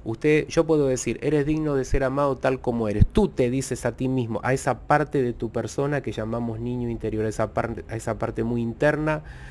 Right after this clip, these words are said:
a ese niño, a esa niña que está guardado dentro de ti, que está escondido, que tú debes proteger. "Eres digno de ser amado". Eh,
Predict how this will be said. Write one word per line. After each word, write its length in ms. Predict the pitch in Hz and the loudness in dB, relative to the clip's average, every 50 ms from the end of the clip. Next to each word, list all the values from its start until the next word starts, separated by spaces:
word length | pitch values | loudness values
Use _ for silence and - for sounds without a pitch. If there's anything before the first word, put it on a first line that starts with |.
| - - - | -16 -14 -2
a 100 | - 113 | -2 -2
ese 220 | 110 - - 104 | 0 2 2 2
niño, 360 | 110 131 151 151 151 143 131 | 2 2 2 2 2 2 2
a 40 | 127 | 2
esa 240 | 123 120 - 117 117 | 0 0 -2 -4 -4
niña 340 | 117 131 139 143 139 135 123 | -2 -4 -4 -2 -2 -2 -2
que 80 | 110 | -2
está 180 | 113 - - 113 | -4 -2 0 0
guardado 640 | 113 110 110 110 107 113 110 123 123 117 117 110 | 0 0 0 -2 -2 0 0 0 0 2 0 -2
dentro 380 | 104 110 107 110 107 - 104 104 | -2 -4 -6 -6 -6 -4 -2 -2
de 80 | 107 110 | -2 -2
ti, 140 | 110 135 | -4 -6
que 100 | - - | -6 -6
está 160 | 107 - - 110 | -4 -4 -4 -6
escondido, 520 | - - - 104 104 104 120 131 135 123 | -4 -2 -4 -4 -2 -2 0 0 0 0
que 120 | - 110 | -2 -4
tú 120 | 101 - 107 | -4 -4 -2
debes 240 | 104 113 110 107 107 | -2 0 -2 -2 -4
proteger. 560 | - - 101 98 - 101 - - 139 143 139 - - - - - - - - - | -4 -6 -6 -6 -6 -6 -4 -2 -2 -2 -4 -8 -16 -18 -18 -18 -18 -18 -12 -4
"Eres 280 | - 139 147 147 143 131 | 0 2 4 4 2 2
digno 380 | 139 151 151 151 143 131 127 | 2 0 0 0 0 2 2
de 120 | 120 113 107 | 2 0 -2
ser 200 | - - 120 110 | 0 -2 0 0
amado". 500 | 110 104 101 95 90 90 90 92 90 92 - - - - - - - - - - - - - - - - - - - - - | 0 0 -2 -2 -4 -4 -6 -6 -8 -10 -14 -20 -20 -20 -20 -20 -20 -20 -20 -20 -20 -18 -20 -20 -20 -20 -20 -20 -20 -14 -6
Eh, 640 | - 110 104 104 104 101 101 101 98 95 95 95 85 | -2 0 2 2 2 2 0 0 -2 -2 -4 -8 -10